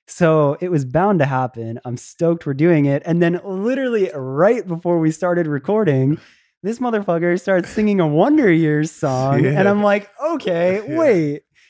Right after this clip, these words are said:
Speaker 1: So I am so curious to hear just, like,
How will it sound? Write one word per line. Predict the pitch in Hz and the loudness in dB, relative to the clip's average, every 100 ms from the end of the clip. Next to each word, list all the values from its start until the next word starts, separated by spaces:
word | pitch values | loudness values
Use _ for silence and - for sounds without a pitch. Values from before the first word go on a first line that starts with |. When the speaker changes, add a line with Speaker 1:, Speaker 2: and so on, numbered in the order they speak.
| _ | _
Speaker 1:
So | - 185 175 165 | -6 0 0 0
I | 170 | 0
am | 196 190 | -2 -2
so | 160 - - 185 190 | -6 -12 -4 0 0
curious | 180 170 165 147 | 0 2 4 2
to | - | -2
hear | 135 147 | -4 -2
just, | 143 131 | -2 -2
like, | 139 | -4